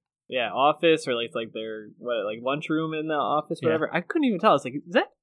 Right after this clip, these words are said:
Speaker 1: is that Haley Joel Osment?" Like, I, and then I was actually pretty pumped when it was him. I was like, "Ah, give him more work." I like him in Silicon Valley, so,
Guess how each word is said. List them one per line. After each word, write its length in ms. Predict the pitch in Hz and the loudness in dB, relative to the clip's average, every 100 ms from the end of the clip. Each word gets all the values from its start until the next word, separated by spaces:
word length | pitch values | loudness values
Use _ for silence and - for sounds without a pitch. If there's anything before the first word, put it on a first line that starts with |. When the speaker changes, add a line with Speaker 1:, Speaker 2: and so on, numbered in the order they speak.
| - | -6
Speaker 1:
is 60 | |
that 120 | 254 - | -4 4
Haley 200 | 320 370 | 6 6
Joel 180 | 302 170 | 4 2
Osment?" 200 | 160 240 _ _ 175 | 0 -2 _ _ -8
Like, 180 | 135 143 | -2 0
I, 180 | 143 - _ _ _ _ | -2 -4 _ _ _ _
and 100 | 139 | 2
then 100 | 175 | 8
I 60 | 226 | 8
was 140 | 202 | 10
actually 240 | 214 220 208 | 8 6 4
pretty 220 | 220 190 | 4 4
pumped 280 | - 220 214 | 2 0 0
when 100 | 131 | -2
it 80 | |
was 240 | 127 190 - | 2 0 -2
him. 100 | 107 | -14
I 80 | 107 | -10
was 40 | 117 | -6
like, 100 | 208 | -2
"Ah, 180 | 339 151 _ _ - - - | 0 -2 _ _ -20 -18 -2
give 160 | 196 220 | 2 2
him 140 | 247 214 | -2 -10
more 200 | 208 202 | -8 -4
work." 260 | 190 101 _ _ _ _ | -4 -4 _ _ _ _
I 60 | 123 | -2
like 240 | 139 151 | -2 -2
him 140 | 160 | -4
in 40 | 135 | -4
Silicon 460 | 139 131 147 131 | -4 -4 -4 -4
Valley, 360 | 123 127 107 104 | -4 -4 -4 -6
so, 380 | - - 95 | -14 -14 -14